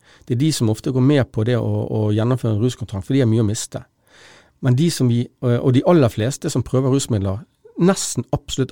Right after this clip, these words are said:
alle de fleste som prøver rusmidler, de slutter med dette på et tidspunkt. Eh, og de blir ikke avhengige.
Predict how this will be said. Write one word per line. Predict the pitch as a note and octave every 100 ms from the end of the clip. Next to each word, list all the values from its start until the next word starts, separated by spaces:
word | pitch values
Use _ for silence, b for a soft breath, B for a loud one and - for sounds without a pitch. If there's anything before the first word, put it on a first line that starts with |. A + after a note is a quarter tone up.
| -
alle | B2 C3+
de | A2
fleste | - A2 -
som | A#2 A2
prøver | A2+ A#2+
rusmidler, | G2+ F#2 A2 b -
de |
slutter | D3 - - - C3
med | F#2
dette | E2+ G2
på | G2
et | -
tidspunkt. | G2+ - B2+ _ b b b b b -
Eh, | A#2 A2+ A2
og | - B2+
de | B2
blir | C3+ C3 G2+
ikke | G2
avhengige. | F2 G#2+ G2 G2